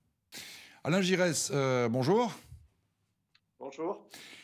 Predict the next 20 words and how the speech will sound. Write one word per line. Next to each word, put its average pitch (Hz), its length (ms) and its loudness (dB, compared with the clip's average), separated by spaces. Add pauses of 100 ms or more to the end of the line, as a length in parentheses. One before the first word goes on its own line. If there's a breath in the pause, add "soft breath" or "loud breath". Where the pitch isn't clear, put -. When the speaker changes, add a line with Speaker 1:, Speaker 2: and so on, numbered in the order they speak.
(200 loud breath)
Speaker 1:
Est-ce 185 200 -2
qu'il 208 140 -2
faut 202 400 -2
aujourd'hui, 160 640 -4
selon 151 400 -6
vous, 175 420 -6
sauver, 156 800 -6 (120)
euh, 117 260 -4
les 117 140 -4
Girondins 135 400 -4
de 139 60 -4
Bordeaux ? 98 400 -4
Est-ce 104 120 -8
qu'on 131 120 -6
en 143 140 -4
est 107 80 -4
là ? 92 200 -6 (1300)
Speaker 2:
Non, 139 160 -2 (200)
non, 123 100 -6
non. 107 240 -8